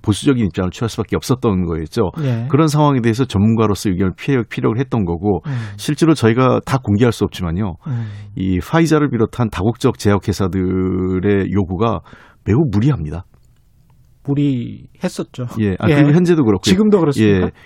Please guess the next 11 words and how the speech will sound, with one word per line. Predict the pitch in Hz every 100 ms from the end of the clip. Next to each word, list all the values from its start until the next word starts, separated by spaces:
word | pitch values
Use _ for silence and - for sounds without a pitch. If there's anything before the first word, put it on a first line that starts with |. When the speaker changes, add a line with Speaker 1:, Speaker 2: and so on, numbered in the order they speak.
| -
Speaker 2:
예. | 123
Speaker 1:
굉장히 | 131 170
무리한 | 147 101 117 117
요구. | 98 85 92 90 85
그러니까 | 107 95 - - -
사실은 | - 139 151 151
그거를 | - 127 131 131 107
이제 | 104 110 101 - - - -
이 | 98 95 92 92
협상 | - 160 185 175
당사자, | 123 110 104 92